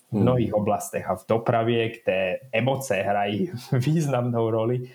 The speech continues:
Speaker 2: si myslím, že, že dvojnásobně.
Speaker 1: No,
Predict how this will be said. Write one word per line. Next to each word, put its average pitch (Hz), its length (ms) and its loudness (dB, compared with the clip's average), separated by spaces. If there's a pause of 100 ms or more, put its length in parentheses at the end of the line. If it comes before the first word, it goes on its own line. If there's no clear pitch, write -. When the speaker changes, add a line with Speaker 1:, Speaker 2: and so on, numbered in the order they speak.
Speaker 2:
si - 160 -8
myslím, 104 440 -2
že, 98 280 -2
že - 260 -4 (520)
dvojnásobně. 117 840 -2 (1400)
Speaker 1:
No, 175 240 6